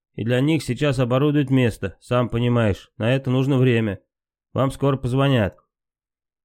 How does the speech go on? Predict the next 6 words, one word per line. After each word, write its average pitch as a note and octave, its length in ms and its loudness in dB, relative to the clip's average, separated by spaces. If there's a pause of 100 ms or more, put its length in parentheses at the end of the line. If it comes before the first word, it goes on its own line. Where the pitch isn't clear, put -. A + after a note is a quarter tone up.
(580)
Он C#3 160 2
разорвал B2 400 2
соединение. A2 640 -2 (180)
Пичугин C#3 480 -4
понял, D3+ 300 0
что G#2 400 -4